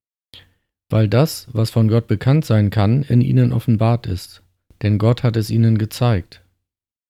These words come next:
Denn die unsichtbaren Dinge von ihm sind deutlich zu sehen seit der Erschaffung der Welt. Sie werden verstanden durch die Dinge, die gemacht sind,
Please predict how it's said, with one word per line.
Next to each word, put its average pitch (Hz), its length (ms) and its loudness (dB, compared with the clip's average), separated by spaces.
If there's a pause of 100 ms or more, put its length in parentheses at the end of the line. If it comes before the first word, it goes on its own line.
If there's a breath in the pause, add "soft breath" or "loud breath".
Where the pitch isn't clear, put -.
(840)
Denn 113 120 2
die 110 120 2
unsichtbaren 117 720 2
Dinge 127 260 2
von 107 200 0
ihm 131 440 0 (100)
sind 110 240 -2
deutlich 127 360 0
zu 117 120 -4
sehen 117 560 0
seit 127 300 0
der 127 80 0
Erschaffung 120 460 0
der 104 140 0
Welt. 92 400 -4 (320)
Sie 107 140 -2
werden 117 300 2
verstanden 127 720 0
durch 110 200 -2
die 92 140 -6
Dinge, 123 300 2
die 113 140 -4
gemacht 107 420 -2
sind, 127 340 0